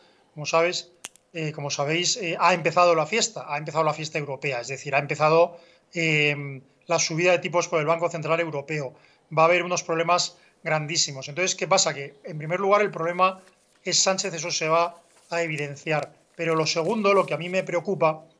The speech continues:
es que ante ese problema evidente que es Sánchez, porque la tasa de inflación en España va a ser mayor que en otros lados,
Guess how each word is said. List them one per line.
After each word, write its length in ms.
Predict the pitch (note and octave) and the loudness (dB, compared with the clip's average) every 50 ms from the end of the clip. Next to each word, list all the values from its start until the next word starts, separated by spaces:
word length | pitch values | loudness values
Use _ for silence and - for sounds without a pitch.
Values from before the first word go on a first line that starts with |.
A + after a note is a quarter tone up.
| _ _ | _ _
es 120 | - E3 - | -6 -6 -2
que 140 | - F#3+ F3 | 2 2 2
ante 160 | E3+ D#3 E3+ | 2 2 0
ese 180 | F#3 - G#3+ | 0 0 -2
problema 340 | D#3+ E3+ F#3 F#3+ F#3 F#3 F#3 | 0 0 0 2 2 2 0
evidente 360 | F3 E3+ F3+ F#3 F3 D#3 D3 | 0 0 -2 -4 -4 -6 -8
que 80 | C3+ D#3 | -8 -6
es 80 | D3+ - | -4 -2
Sánchez, 320 | F#3 F3+ D#3+ E3 E3 D#3+ | -2 -2 -2 -6 -8 -10
porque 300 | - C#3+ - - D3+ C#3 | -12 -16 -16 -12 -8 -6
la 100 | C3 C3 | -4 -2
tasa 220 | - E3 D3+ E3+ | 0 0 0 0
de 60 | D#3+ D#3 | -2 -2
inflación 320 | D#3 D#3 D3+ - E3 D#3 | -2 -4 -4 -2 -4 -4
en 80 | D3+ D3+ | -4 -4
España 340 | D3 - E3 D#3 D#3 D3+ | -4 -2 -2 0 2 2
va 80 | D3 D3 | 2 2
a 20 | |
ser 200 | C#3+ - D#3 D3 | 0 0 -2 -2
mayor 340 | C#3+ C#3+ C#3 C#3+ D3+ D3 C#3+ | 0 0 0 0 0 -2 -2
que 80 | - C#3 | -2 -4
en 60 | D3 | -4
otros 240 | C#3+ D#3 D3+ D3 D#3 | -2 0 0 4 6
lados, 340 | F#3 F#3 E3+ E3+ E3 - | 6 6 6 4 4 0